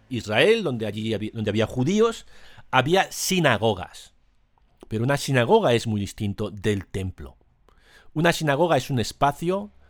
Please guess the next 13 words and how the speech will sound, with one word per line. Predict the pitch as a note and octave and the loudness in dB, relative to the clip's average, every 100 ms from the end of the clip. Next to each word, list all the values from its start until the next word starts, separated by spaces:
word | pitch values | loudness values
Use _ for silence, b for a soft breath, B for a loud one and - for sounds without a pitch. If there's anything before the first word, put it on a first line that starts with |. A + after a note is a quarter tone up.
| _ | _
donde | - G#2 B2+ C3 D3 - | -8 0 0 2 0 -2
reunirse | A2+ G#2 G2+ C3+ B2+ D#3 | -6 -4 -2 -4 -4 -6
para | C3+ F#2+ F2+ | -4 -6 -4
orar, | G2 C#3 E3+ - b b b b | 0 2 2 -2 b b b b
donde | - G2+ B2 B2 B2+ B2+ B2 - - | -16 0 2 2 0 0 -4 -12 -16
reunirse | - F#2+ A2+ G#2+ B2+ B2 | -10 -6 -4 -4 -4 -6
para | - A2 G#2+ A2+ - | -4 -2 0 -2 -4
estudiar | G#2+ - G2 F2 G#2 G#2 F2 | -12 -10 -10 -2 0 0 -2
la | F#2+ | -12
Torá, | - G#2 D#3 F3+ D#3 | -4 2 2 2 -4
estudiar | - F#2 F#2+ F#2+ | -16 -14 -10 -10
las | F#2+ F2+ | -10 -12
Escrituras. | - C3 B2+ G3+ G3+ G3+ - | -10 -8 0 2 2 0 -12